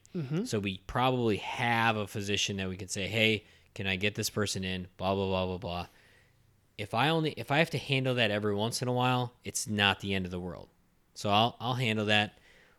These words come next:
Speaker 2: Hopefully they don't miss much time. They miss the first day. We can get 'em in tomorrow morning, the next day, something like that. Blah, blah, blah, blah. Uh, but I'm gonna marry the preseason injured, like, kid or athlete. Um,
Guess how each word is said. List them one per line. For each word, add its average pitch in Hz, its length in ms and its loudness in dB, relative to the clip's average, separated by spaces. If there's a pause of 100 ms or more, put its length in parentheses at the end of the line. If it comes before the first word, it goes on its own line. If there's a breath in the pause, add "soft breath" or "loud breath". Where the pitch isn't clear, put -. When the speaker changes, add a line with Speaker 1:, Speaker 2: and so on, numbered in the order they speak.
Speaker 2:
Hopefully 131 560 4
they 110 140 6
don't 107 200 0
miss 107 260 0
much 104 220 -4
time. 127 380 4
They 104 80 0
miss 101 180 -2
the 98 100 -8
first - 320 -6
day. 113 280 8
We 104 140 0
can 101 180 -10
get 101 100 -2
'em 101 120 -2
in 98 100 0
tomorrow 95 320 -4
morning, 113 440 2
the 95 80 -6
next 101 300 -4
day, 101 360 2
something 98 340 -6
like 92 160 -6
that. 87 320 -4 (140)
Blah, 85 160 -8
blah, 85 80 -8
blah, 82 240 -10 (340)
blah. - 60 -16 (520 soft breath)
Uh, 95 120 -10
but 98 240 -2
I'm 101 180 2
gonna 98 160 -2
marry 101 720 4 (1040)
the 101 100 -2
preseason 120 720 -2
injured, 92 480 -6 (880 soft breath)
like, 90 320 -6 (220)
kid 87 400 -4 (180)
or 92 460 -4
athlete. 90 520 -6 (420 soft breath)
Um, 95 400 4